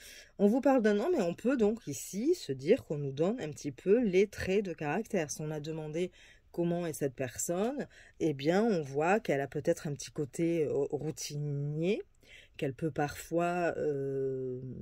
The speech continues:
tomber assez rapidement dans une sorte de petite déprime.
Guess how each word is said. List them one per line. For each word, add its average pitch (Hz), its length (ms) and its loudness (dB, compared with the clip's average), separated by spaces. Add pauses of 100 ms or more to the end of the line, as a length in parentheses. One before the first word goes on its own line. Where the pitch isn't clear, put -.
(440)
tomber 160 300 0
assez 151 180 -6
rapidement 156 560 -6
dans 151 140 -4
une 143 160 -8
sorte 147 240 -6
de 143 160 -8 (160)
petite 147 240 -10
déprime. 175 640 0